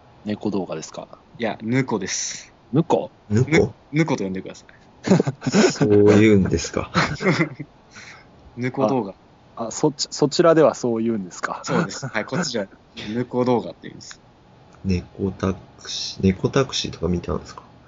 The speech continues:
Speaker 2: 見てないです。<laughs> いや、だけど、つい最近ね、ヌコ動画にハマりだして、ちょっと猫可愛いな、みたいな。
Speaker 1: うん。あ、猫飼ったことあるんですか？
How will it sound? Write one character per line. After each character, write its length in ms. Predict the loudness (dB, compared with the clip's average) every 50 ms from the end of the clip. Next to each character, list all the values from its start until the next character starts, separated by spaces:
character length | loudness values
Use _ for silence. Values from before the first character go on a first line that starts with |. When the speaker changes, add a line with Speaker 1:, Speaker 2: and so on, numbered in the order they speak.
| -12 -6
Speaker 2:
見 140 | -4 -4 -2
て 80 | -2
な 60 | -2
い 40 | -4
で 60 | -4
す。 160 | -8 -12 -18 -20 _ _ -20 -20 -16 -14 -12 -8 -8 -8 -8
<laughs> 580 | -10 -10 -10 -10 -8 -8 -8 -8 -8 -10 -10 -12 _ _ _ _ -14 -14 -12 -8 -8 -6 -6 -6 -8 -12 -16 _ _ _ _ _ -8 -4
い 40 | -2
や、 100 | -2 0
だ 140 | 0 -2
け 100 | -2 -2
ど、 140 | -4 -6 -8 -6
つ 140 | 0 0
い 40 | 0
最 200 | 2 2 0 0
近 200 | 0 -2 -2 -2
ね、 120 | -2 -4 -4
ヌ 180 | -2 -2 -2
コ 160 | 0 0 0
動 160 | 2 2 0 0
画 100 | -2 -4
に 120 | -6 -6
ハ 80 | -6 -4
マ 100 | -4 -4
り 80 | -4
だ 100 | -4 -4
し 60 | -6
て、 100 | -6 -6 -6
ち 120 | -6 -2
ょ 60 | 0
っ 20 | 2
と 20 |
猫 480 | 2 2 2 2 0 0 0 -2 -6 -10 _ _ _ _ -4
可 160 | 0 2 2
愛 200 | 2 2 0 0
い 40 | -2
な、 100 | -4 -6 -8
み 120 | -10 -10
た 180 | -10 -12 -14 -14
い 20 |
な。 0 |
Speaker 1:
う 20 | -16
ん。 20 | -16 -18 _ _ _ _ _ _ -20 -20 -20 _ -20 -20 -16
あ、 180 | -14 -14 -10 -4 2
猫 320 | 2 2 4 4 2 0
飼 140 | 2 2 0
っ 40 | 0
た 180 | 0 -2 -4
こ 100 | -2 -4
と 100 | -8 -8
あ 60 | -8
る 80 | -8 -8
ん 80 | -12 -14
で 60 | -18
す 80 | -20 -20
か？ 160 | -20 -20